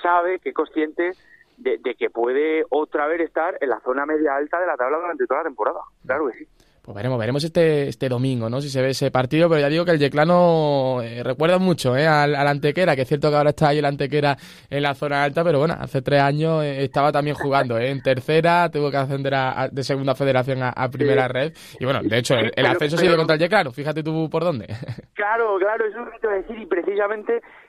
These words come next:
Speaker 1: que se habla de, jolín, que la Antequera del año pasado es el ejemplo a seguir. Y varias veces, si tiramos de hemeroteca, ha puesto en la región de Murcia como referencia, ¿no? Hay que hacer como la Antequera, hay que hacer como la Antequera. Es decir, no sé qué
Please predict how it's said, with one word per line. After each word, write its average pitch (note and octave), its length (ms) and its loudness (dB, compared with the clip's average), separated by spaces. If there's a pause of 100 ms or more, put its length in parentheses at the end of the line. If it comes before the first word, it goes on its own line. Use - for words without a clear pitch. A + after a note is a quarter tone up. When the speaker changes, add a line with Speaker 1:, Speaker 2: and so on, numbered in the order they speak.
Speaker 1:
que F3 120 -4
se D#3+ 140 0
habla F3+ 280 0
de, E3 180 -2 (160)
jolín, A#2 260 -2 (380)
que A2 60 0
la G#2 80 -2
Antequera A2 340 -2
del A2 100 -2
año A#2 200 -2
pasado A2 340 0
es A2+ 140 -4
el B2+ 60 0
ejemplo B2+ 300 -4
a A#2+ 60 -6
seguir. A2 260 -2
Y A#2 60 -4
varias D#3+ 380 -2
veces, F#3 400 -6 (280)
si C3+ 80 -12
tiramos C3 280 -2
de D#3+ 60 0
hemeroteca, D#3 500 -4 (260)
ha B2+ 60 -8
puesto D3 460 -4 (180)
en A#2+ 100 -2
la B2 80 -2
región C3+ 240 -6
de C#3 80 -10
Murcia D#3 320 -4
como C#3 160 0
referencia, A2 540 -2
¿no? C#3+ 160 -4 (100)
Hay C#3 80 -4
que D#3+ 80 -2
hacer A3 140 -2
como G#3+ 160 0
la G3 60 0
Antequera, F3+ 340 -2
hay C#3 60 0
que E3+ 60 0
hacer F#3+ 120 -4
como G3+ 140 -2
la G3 40 -4
Antequera. F3+ 380 -2
Es - 100 -4
decir, E3+ 300 -4 (340)
no F3 200 -2
sé - 180 -6 (100)
qué A3 180 -14